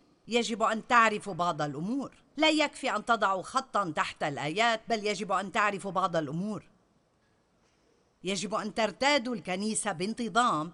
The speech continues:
لا لتسجيل حضور على جدول كنيستكم فحسب، بل لتتعلموا وتنموا،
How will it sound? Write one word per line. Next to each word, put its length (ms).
لا 280
لتسجيل 1700
حضور 540
على 260
جدول 420
كنيستكم 760
فحسب، 460
بل 280
لتتعلموا 1000
وتنموا، 540